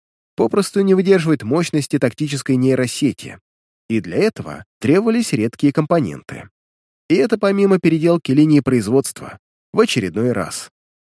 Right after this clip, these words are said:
Специалисты, выявившие эту проблему, не стали меня грузить сложной технической составляющей, а вместо этого рассказали,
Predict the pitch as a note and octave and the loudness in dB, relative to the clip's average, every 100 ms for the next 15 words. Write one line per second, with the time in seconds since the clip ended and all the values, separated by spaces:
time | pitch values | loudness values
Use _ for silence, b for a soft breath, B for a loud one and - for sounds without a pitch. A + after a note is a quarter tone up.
0 | - - A2+ - C#3+ B2+ - G2+ F2 C#3 | -12 -6 -4 0 2 2 -2 -6 2 4
1 | C3 G#2+ - A2+ A2 B2+ A#2+ G#2+ D#3+ C#3 | 4 2 -4 -4 -4 -4 -4 0 0 0
2 | E2+ C#2+ - - _ _ _ - C3 - | -6 -8 -16 -20 _ _ _ -4 -2 0
3 | A3 A3 G3+ G3 E3 D3 E3 - C#3 D#3+ | 2 4 4 4 4 2 0 -2 0 2
4 | D3+ C#3+ B2+ - D3 C#3 - B2+ C3 - | 2 0 0 -2 -4 -2 -2 -2 -2 -2
5 | G2+ C3 C3+ G2 - C#2 - - G2+ A#2 | 0 4 4 2 -4 -10 -16 -8 -4 0
6 | C3 - B2+ B2 A2+ A#2 - F2 B2 G3 | 0 0 -2 0 -2 -4 -4 -6 0 0
7 | G#2 C#2+ | 0 -4